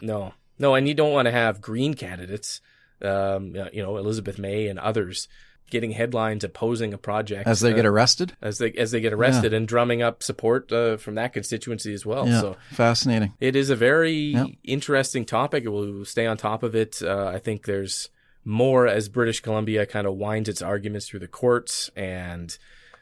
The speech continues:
Speaker 1: uh, continues on this project as well. So, uh, thank you so much for listening this week to the podcast. Make sure you subscribe, uh, on Apple iTunes. Follow Mike Smith's work in the province and my work in the Vancouver Sun, and follow us on Twitter.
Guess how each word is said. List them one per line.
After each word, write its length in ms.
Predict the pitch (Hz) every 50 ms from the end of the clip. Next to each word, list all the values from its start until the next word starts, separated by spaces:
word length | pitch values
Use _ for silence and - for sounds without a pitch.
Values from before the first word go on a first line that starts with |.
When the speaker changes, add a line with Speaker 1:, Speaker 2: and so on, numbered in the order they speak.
| _ -
Speaker 1:
uh, 260 | - 90 87 82 82 82
continues 420 | - - 90 - 107 107 107 101 107
on 140 | 101 98 98
this 140 | 98 -
project 400 | - - 107 104 101 101 101 -
as 100 | 92 90
well. 240 | 95 104 127 135 104
So, 300 | 101 - 98 90 85 82 _ _ _ - - - - - _ -
uh, 500 | 117 120 127 127 127 127 127 127 127 123
thank 220 | - - 147 143
you 80 | - 139
so 100 | - 160
much 160 | 160 156 156
for 100 | - 127
listening 540 | 127 175 180 - 156 156 170 170 160 147 123
this 320 | 104 131 151 151 - -
week 300 | 123 123 139 190 202 -
to 100 | - 143
the 80 | 117 123
podcast. 540 | - - 123 139 151 156 - 156 147 - -
Make 120 | 120 127
sure 140 | - 147 143
you 60 | 131
subscribe, 720 | 123 - 101 - - - 123 131 139 143 151 160 151 123 -
uh, 80 | - 110
on 200 | 107 104 101 104
Apple 220 | 104 110 117 110 110
iTunes. 760 | 113 120 123 - 127 120 120 120 120 123 123 120 110 107 - _ - - - _
Follow 260 | _ - 131 139 143 139
Mike 220 | 131 135 135 131
Smith's 320 | - - 135 139 - -
work 340 | - 104 117 135 139 - - _
in 160 | - 123 113 104
the 80 | 92
province 560 | - - - 127 135 156 165 175 160 - -
and 80 | 110 101
my 160 | 107 117 127
work 240 | 123 123 123 123 -
in 80 | 113 107
the 40 |
Vancouver 380 | 101 113 110 113 - 123 110 107
Sun, 400 | 107 - - 120 131 143 135 123
and 100 | 107 101
follow 220 | - 110 110 117
us 140 | 113 113 -
on 80 | 110 110
Twitter. 360 | - - 143 160 196 202 190